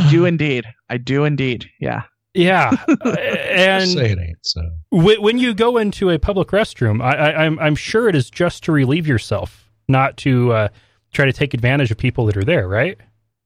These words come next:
Speaker 1: That, that would also be accurate.
Speaker 2: Okay. And is it also fair to say that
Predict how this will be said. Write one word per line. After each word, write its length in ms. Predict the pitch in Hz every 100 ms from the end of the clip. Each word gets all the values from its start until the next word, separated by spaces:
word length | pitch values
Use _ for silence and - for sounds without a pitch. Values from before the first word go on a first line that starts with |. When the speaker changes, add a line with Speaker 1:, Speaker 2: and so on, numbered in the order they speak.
| _
Speaker 1:
That, 300 | 147 135 -
that 180 | 131 123
would 100 | 131
also 240 | 147 143 170
be 120 | 185
accurate. 360 | 190 - 135 - _ _ _ _
Speaker 2:
Okay. 500 | 147 135 131 120 180 - 170
And 180 | 165
is 100 | 175
it 80 | 170
also 420 | 156 175 - 214
fair 220 | 190 180 175
to 60 |
say 300 | 170 - 160
that 160 | 151 147